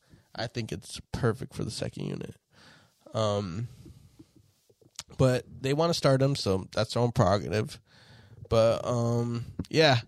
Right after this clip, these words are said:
to me, I think Timberwolves are gonna start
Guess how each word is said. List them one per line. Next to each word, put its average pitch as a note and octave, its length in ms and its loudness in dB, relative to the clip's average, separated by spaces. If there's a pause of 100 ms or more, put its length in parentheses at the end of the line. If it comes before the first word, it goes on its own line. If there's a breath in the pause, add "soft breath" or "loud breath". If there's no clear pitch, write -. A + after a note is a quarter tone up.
(880 loud breath)
to - 120 4
me, C#3+ 300 6
I B2 140 4
think C#3 360 0
Timberwolves A#2 840 4
are G2 120 4
gonna F#2+ 220 0
start - 480 0